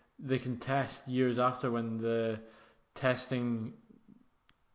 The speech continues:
technology catches up with the, the drug technology. I mean, regardless, it's, I mean, none of these athletes can have, uh, any, can ask any, you can deny them that.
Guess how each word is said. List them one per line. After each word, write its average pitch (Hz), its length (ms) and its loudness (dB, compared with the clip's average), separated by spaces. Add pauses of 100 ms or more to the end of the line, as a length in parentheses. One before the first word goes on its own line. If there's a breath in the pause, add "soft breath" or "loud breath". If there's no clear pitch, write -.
(120)
technology 120 560 0
catches 120 440 -6
up 123 160 -4
with 110 220 -10
the, 113 340 -4 (460 soft breath)
the 110 80 -8
drug 123 280 0
technology. 113 520 -4 (640 soft breath)
I - 80 2
mean, 131 180 4
regardless, 127 580 8
it's, - 360 -8 (840)
I - 20 -12
mean, 123 360 0
none 139 140 8
of 143 40 6
these 120 160 4
athletes 120 380 0
can 107 320 -2 (380 soft breath)
have, 117 240 0
uh, 107 520 2 (220)
any, 110 440 0 (360)
can 120 120 -6
ask 110 180 -6
any, 113 180 -4 (400)
you 123 100 -10
can 117 280 -4
deny 113 280 0
them 110 140 0
that. 110 220 0